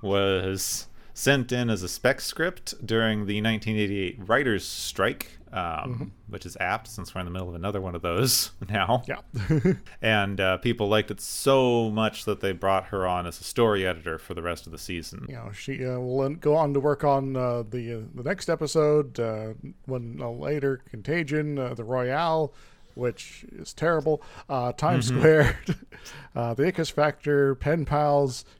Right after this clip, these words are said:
Speaker 2: Q Who, Samaritan Snare, uh, Up the Long Ladder,
Speaker 1: <laughs>
Speaker 2: Manhunt, The Emissary, Peak Performance, Shades of Grey. Oh.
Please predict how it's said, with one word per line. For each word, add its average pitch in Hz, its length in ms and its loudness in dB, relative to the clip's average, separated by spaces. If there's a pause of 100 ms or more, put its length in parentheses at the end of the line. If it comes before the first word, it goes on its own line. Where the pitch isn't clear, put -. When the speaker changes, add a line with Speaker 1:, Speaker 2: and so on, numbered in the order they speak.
(140)
Speaker 2:
Q 196 300 2
Who, 165 420 8
Samaritan 143 460 -2
Snare, 147 500 2 (400)
uh, 120 200 -2 (100)
Up 175 200 0
the 147 80 -2
Long 160 240 4
Ladder, 156 380 4
Speaker 1:
<laughs> 123 120 0
Speaker 2:
Manhunt, 156 600 2
The 127 160 -2
Emissary, 180 600 4
Peak 175 180 -2
Performance, 175 480 4
Shades 190 380 4
of 151 80 0
Grey. 202 360 2
Oh. 123 320 0